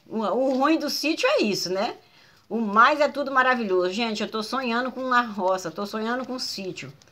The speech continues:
Eu tô querendo trocar minha casa numa ro-, numa, num sítio. Mas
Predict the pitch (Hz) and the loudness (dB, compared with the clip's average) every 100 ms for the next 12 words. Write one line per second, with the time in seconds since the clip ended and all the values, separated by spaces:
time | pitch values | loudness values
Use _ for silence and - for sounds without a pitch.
0 | - - - - 170 220 214 240 240 240 | -20 -20 -20 -12 -6 -6 -2 0 0 0
1 | 240 220 226 254 294 - 226 226 247 262 | -2 2 2 2 -4 -2 6 6 6 2
2 | 254 240 208 185 226 220 214 226 277 - | 2 2 0 -2 -2 -2 -2 -2 -4 -4
3 | 202 170 - - - - - - - - | -6 -8 -8 -12 -18 -20 -20 -20 -20 -20
4 | - 170 196 214 208 202 190 | -16 -4 4 6 6 4 0